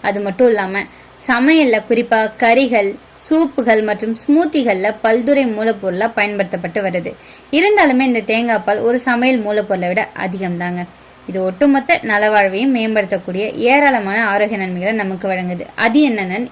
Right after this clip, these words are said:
இன்னைக்கு நம்ம விரிவா தெரிஞ்சுக்க போறோம். அதுக்கு முன்னாடி நலம் த்ரீ சிக்ஸ்டி சேனலை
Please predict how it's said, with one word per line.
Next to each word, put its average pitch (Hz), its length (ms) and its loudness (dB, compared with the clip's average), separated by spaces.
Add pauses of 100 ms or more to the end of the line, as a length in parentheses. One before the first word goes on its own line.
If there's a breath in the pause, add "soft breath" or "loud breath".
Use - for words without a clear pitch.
இன்னைக்கு 269 260 0
நம்ம 202 240 -2
விரிவா 185 240 0 (100)
தெரிஞ்சுக்க 180 400 -6
போறோம். 180 220 -6 (540 loud breath)
அதுக்கு 233 260 -4
முன்னாடி 190 320 -6 (380 loud breath)
நலம் 320 280 2
த்ரீ 339 100 2 (100)
சிக்ஸ்டி 311 340 -2
சேனலை 247 280 2